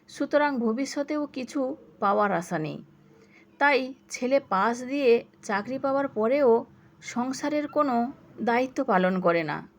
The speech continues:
বাড়ি ঘর নিয়ে মাথা ঘামায় না, শুধু নিজের বন্ধু বান্ধব নিয়েই সদা ব্যস্ত। এটা বউয়ের দোষ না তো কার দোষ?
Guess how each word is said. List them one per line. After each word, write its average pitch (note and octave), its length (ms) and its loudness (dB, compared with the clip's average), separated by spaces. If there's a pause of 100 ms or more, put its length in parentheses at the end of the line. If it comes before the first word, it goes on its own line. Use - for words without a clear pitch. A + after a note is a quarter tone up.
(360)
বাড়ি C4 320 2
ঘর C4 280 -4
নিয়ে C#4 240 -2
মাথা G3+ 340 -2
ঘামায় F3 360 -2
না, D#3 280 -8 (380)
শুধু D4 300 -2
নিজের B3+ 360 2
বন্ধু A#3+ 400 -4
বান্ধব B3+ 400 -4
নিয়েই C#4 380 -2 (100)
সদা A3 400 -2
ব্যস্ত। F3 460 -2 (540)
এটা C4 160 4
বউয়ের A#3 480 2
দোষ C4+ 340 2 (180)
না B3+ 140 -2
তো C#4 100 -2
কার C4+ 340 2
দোষ? F3 340 -4